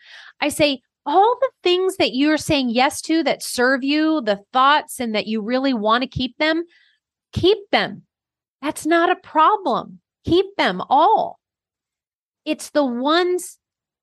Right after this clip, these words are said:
it's the, it's the, it's the thoughts that aren't serving you are the ones I want you to bring to me as your coach so I can help you work through them,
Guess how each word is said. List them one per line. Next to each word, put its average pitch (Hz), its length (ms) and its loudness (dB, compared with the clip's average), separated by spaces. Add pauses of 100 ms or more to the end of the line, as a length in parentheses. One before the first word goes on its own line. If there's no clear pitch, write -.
(340)
it's - 180 -10
the, 247 320 -2
it's 240 220 -2
the, 233 340 2
it's - 180 -4
the 247 120 -2
thoughts 339 400 2
that 320 100 2
aren't 339 240 2
serving 220 340 -2
you 208 140 0
are 208 80 2
the 208 80 -2
ones 233 300 0
I 214 60 2
want 220 200 0
you 220 80 0
to 202 60 2
bring 226 280 0
to 202 120 -6
me 240 300 2
as 190 120 -2
your 196 100 -4
coach 277 400 0
so - 80 -6
I 196 60 -2
can 202 140 -10
help 240 260 0
you 226 140 0
work 196 240 0
through 339 320 2
them, 196 320 -4